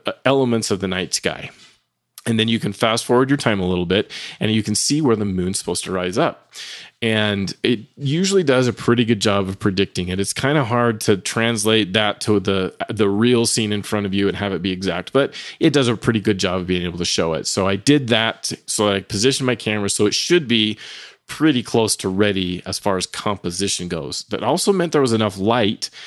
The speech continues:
that I could get focus, and I could focus on that foothill that I wanted to focus on and make sure that I had that. So, so that's there. And, and then it gave me the time to make sure I had, uh, my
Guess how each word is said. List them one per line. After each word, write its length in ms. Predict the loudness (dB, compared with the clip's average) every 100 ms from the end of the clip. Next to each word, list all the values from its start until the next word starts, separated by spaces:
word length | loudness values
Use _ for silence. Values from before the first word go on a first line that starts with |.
| -20 -2
that 100 | 2
I 80 | 2
could 340 | 2 -2 -2 -2
get 140 | 0
focus, 540 | 2 0 -2 -6 -6 -10 -20 -12
and 140 | -8
I 80 | -8
could 160 | -8 -4
focus 320 | -4 -4 -4
on 160 | -4 -2
that 160 | -4
foothill 540 | 0 -2 2 0 0 -2
that 160 | -2
I 80 | -2
wanted 300 | -2 -4 -4
to 60 | 0
focus 380 | 0 0 -4
on 240 | -4 -8 -10 -16 -18 -14 -6
and 120 | -2
make 200 | 0 2
sure 160 | 2
that 120 | 2 2
I 120 | 0
had 240 | -4 -2
that. 320 | 0 0 -2
So, 280 | -4 -2 -4 -4
so 160 | -2
that's 260 | 0 0 -2
there. 300 | -2 -2 -2
And, 160 | -2
and 180 | 0 0
then 80 | 0
it 80 | 2
gave 160 | 2
me 140 | 4 4
the 100 | 2
time 340 | 2 0 0
to 100 | 0
make 180 | 0 0
sure 300 | 2 2 2
I 140 | 2 -2
had, 440 | -2 -2 -2 -4 -10 -16 -16 -12 -2
uh, 320 | 2 4 2
my 580 | 2 0 2 0 -2